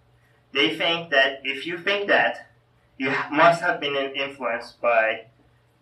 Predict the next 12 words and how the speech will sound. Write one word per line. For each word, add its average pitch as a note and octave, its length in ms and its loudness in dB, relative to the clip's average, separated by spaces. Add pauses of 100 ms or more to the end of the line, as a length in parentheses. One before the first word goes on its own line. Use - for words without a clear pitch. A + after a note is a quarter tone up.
(180)
the C3+ 140 2
far C3+ 280 6
right A#2 280 2 (120)
in B2+ 100 -8
the C3 120 2
West. - 380 2 (1500)
And D3+ 120 2
also G#3+ 320 4
a - 40 0
sense G3 220 -4
of - 140 -4
betrayal, - 760 0